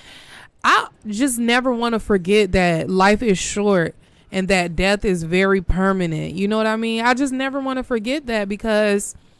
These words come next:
you know, it hurt. You know, we were sad at the funeral, but then we were happy at the baby shower. And that's just a weird,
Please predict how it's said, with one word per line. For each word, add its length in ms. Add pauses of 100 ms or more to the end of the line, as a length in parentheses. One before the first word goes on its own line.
(500)
you 160
know, 300
it 140
hurt. 420 (640)
You 80
know, 320
we 180
were 120
sad 360
at 140
the 80
funeral, 500
but 160
then 160
we 100
were 140
happy 560
at 200
the 140
baby 300
shower. 480
And 220
that's 280
just 220
a 80
weird, 480